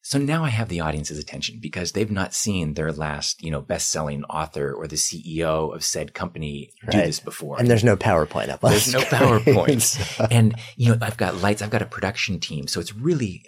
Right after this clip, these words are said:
Speaker 1: highly produced, intentionally so, because we wanna change this conference ballroom into a live performance experience.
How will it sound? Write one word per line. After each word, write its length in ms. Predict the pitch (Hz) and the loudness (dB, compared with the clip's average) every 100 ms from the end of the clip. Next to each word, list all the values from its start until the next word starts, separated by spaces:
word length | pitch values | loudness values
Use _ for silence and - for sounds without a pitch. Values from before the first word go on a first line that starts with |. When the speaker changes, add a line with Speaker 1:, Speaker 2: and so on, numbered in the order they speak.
| - | -10
Speaker 1:
highly 440 | - 104 98 82 | -4 -2 -2 -4
produced, 680 | - - 80 65 - - - | -6 -8 -6 -8 -6 -8 -6
intentionally 540 | 107 - 175 180 127 | -6 -4 -4 -2 -2
so, 380 | 104 - 165 113 | -2 -2 -2 -4
because 420 | 87 - 98 87 | -6 -8 -6 -6
we 100 | 82 | -4
wanna 220 | 104 110 101 | -4 -4 -4
change 460 | - 95 98 101 | -6 -6 -6 -6
this 240 | 101 90 - - - - _ _ _ _ | -6 -6 -8 -14 -20 -20 _ _ _ _
conference 480 | - 110 113 110 - | -4 -2 -2 -4 -6
ballroom 640 | - 87 123 80 76 71 - - _ _ | -2 0 0 -2 -6 -8 -12 -20 _ _
into 760 | 139 143 143 - - 98 90 85 - | -2 0 0 -2 -6 -4 -4 -6 -8
a 80 | 92 | -6
live 720 | 82 76 80 87 92 90 - | -4 -2 -2 0 -2 -4 -8
performance 580 | 87 - 82 78 78 78 | -16 -8 -4 -4 -4 -6
experience. 640 | - - 85 73 - - | -8 -8 -6 -10 -10 -14